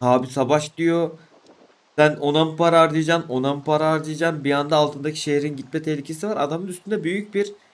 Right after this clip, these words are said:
böyle şey oluşacak, baskı oluşacak. Hani hem yeni item geliyor, hem yeni P P sistemi geliyor. İlk günden haritanın çok değiştiğini görebiliriz. Şu an P T R'da bu şeye bakma, bu renkler hani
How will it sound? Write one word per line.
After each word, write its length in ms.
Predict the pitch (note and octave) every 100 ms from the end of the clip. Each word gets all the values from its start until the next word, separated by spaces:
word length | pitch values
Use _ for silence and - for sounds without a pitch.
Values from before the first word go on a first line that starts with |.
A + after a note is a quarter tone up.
| _ _
böyle 200 | D3 D#3+
şey 180 | F3+ F#3
oluşacak, 520 | F3+ C#3+ A#2+ A#2 A2+
baskı 320 | A#2+ A#2 - E3+
oluşacak. 440 | C3+ A#2+ E3 F3+ - _ _ _
Hani 200 | B2+ C3
hem 200 | D3+ E3+
yeni 220 | D3 D#3
item 320 | E3+ F#3 F3+
geliyor, 260 | E3+ F3 F#3
hem 120 | D#3
yeni 200 | C#3+ D#3
P 160 | D#3 C#3+
P 120 | D3
sistemi 440 | C#3+ C#3 - D#3
geliyor. 420 | E3+ E3+ F3 F3+ F3+ _ _ -
İlk 220 | F#3 -
günden 400 | F#3 D3+ E3 D#3+
haritanın 480 | D3 D#3+ D#3+ D#3 E3+
çok 260 | F3 D#3
değiştiğini 400 | D3 C#3 C3 B2+
görebiliriz. 400 | B2+ C#3 C3+ C3+
Şu 120 | C3 C3+
an 120 | B2
P 160 | B2+
T 200 | B2 B2
R'da 120 | A2+ G2+
bu 220 | G#2 - _ _ _ _
şeye 160 | B2 A#2+
bakma, 360 | B2 B2 F#2
bu 80 | G2+
renkler 380 | G2+ F#2+ G#2+ G#2 G#2 _ _ _ _ -
hani 300 | F#2+ G2+